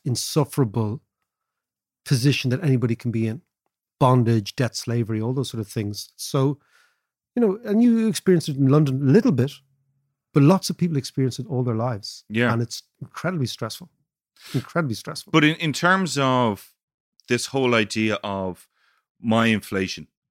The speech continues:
Speaker 1: Yes.
Speaker 2: and the official inflation figures,
Speaker 1: Yeah.
Speaker 2: how accurate then? You
Speaker 1: Well
Speaker 2: know, when they, when they produce inflation figures, like,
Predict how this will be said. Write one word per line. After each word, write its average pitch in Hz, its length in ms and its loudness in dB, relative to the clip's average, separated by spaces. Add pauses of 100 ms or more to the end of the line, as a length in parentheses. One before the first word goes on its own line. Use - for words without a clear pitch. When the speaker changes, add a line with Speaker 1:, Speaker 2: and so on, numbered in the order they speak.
(180)
Speaker 1:
Yes. - 500 -4
Speaker 2:
and 98 420 -2 (280)
the 107 120 0
official 110 540 -4
inflation 95 460 -6
figures, 95 280 -10
Speaker 1:
Yeah. 196 300 0
Speaker 2:
how 214 340 2
accurate 156 520 -2
then? 127 140 2
You 165 40 -6
Speaker 1:
Well 196 120 4
Speaker 2:
know, 190 100 6
when 185 120 4
they, 180 160 6
when 170 220 -4
they 170 100 2
produce 190 580 -4 (280)
inflation 127 540 0
figures, 98 360 -4
like, 110 200 -4